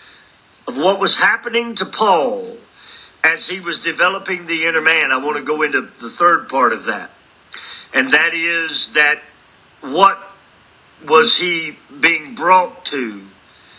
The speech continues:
that brought his body under subjection? Because we can identify with the dying part,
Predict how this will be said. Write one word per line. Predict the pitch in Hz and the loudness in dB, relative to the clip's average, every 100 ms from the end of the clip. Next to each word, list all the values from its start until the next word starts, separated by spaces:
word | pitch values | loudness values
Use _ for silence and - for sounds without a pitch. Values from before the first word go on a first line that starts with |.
| - _ | -20 _
that | 151 160 - | -2 -2 0
brought | 160 175 170 | 2 4 4
his | 170 160 - | 0 0 2
body | - 175 156 147 | 6 6 4 0
under | 147 143 139 | -4 -4 -2
subjection? | - 120 95 147 135 - - - _ - - - - - - - - - | -2 -4 -4 2 2 0 -10 -12 _ -20 -20 -20 -20 -20 -20 -20 -20 -12
Because | 135 120 165 170 165 - - - _ _ _ _ | -8 2 4 6 4 0 -4 -10 _ _ _ _
we | 127 156 226 | 0 2 2
can | - 185 165 | 2 2 4
identify | 160 - 190 196 175 170 156 | 4 4 0 0 0 4 4
with | 147 143 - | 2 -4 -4
the | |
dying | 127 127 143 135 123 120 110 | 0 4 6 4 0 -6 -12
part, | 117 110 110 | -6 -4 -4